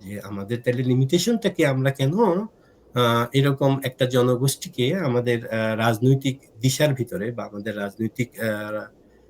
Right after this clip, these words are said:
দর্শনের ভিতরে তাদেরকে আমরা নিয়ে আসতে পারতেছি না। অ্যা, নিয়ে না আসতে পারলে সেই জায়গাটা তাদের পরিবর্তন আনা উচিত এবং কারণ সেন্টার লেফট, সেন্টার রাইট এ-,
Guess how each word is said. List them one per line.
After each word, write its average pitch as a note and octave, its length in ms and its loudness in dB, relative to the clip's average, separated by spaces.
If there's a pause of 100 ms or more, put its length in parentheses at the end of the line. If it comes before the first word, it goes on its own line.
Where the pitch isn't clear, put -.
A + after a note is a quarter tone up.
দর্শনের C#3+ 440 4
ভিতরে B2 340 -2
তাদেরকে G#2+ 400 -2
আমরা G#2+ 340 0
নিয়ে D3 280 6
আসতে B2 280 2
পারতেছি - 440 -8
না। - 80 -18 (640)
অ্যা, F2+ 600 -6 (220)
নিয়ে C#3+ 280 6
না G#3 100 4
আসতে - 360 4
পারলে C#3 320 4
সেই D3+ 200 0
জায়গাটা B2+ 380 4
তাদের A#2+ 280 0
পরিবর্তন A#2+ 540 2
আনা F#2+ 160 -2
উচিত F#2+ 360 -8
এবং G2+ 300 -8 (380)
কারণ D3 160 6
সেন্টার F#3 460 6
লেফট, G3+ 320 4
সেন্টার F3 560 4
রাইট D3 380 2 (220)
এ-, C#3+ 220 -12